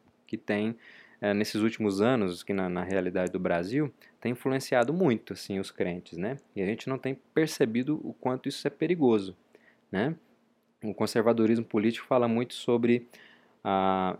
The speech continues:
esse uso da moral judaico-cristã na sociedade, né? Só que fala muito sobre esse uso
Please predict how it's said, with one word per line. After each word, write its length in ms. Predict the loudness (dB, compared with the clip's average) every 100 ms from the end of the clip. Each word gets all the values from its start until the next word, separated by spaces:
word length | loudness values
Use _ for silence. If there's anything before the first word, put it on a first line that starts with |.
| -8
esse 300 | -8 -8 -2
uso 380 | 4 4 4 0
da 120 | 0
moral 500 | 2 4 6 6 4
judaico-cristã 1080 | 2 0 2 2 -2 -8 -10 -10 -8 -4 -2
na 120 | -4
sociedade, 720 | -6 -10 -6 -6 -4 -4 -6 -6
né? 160 | -10 -12 -20 -20 _
Só 120 | -6
que 120 | -6
fala 280 | 0 2 2
muito 560 | 2 0 0 2 0 0
sobre 420 | -4 -2 0 0
esse 260 | 0 -2 -2
uso 480 | 2 2 0 -4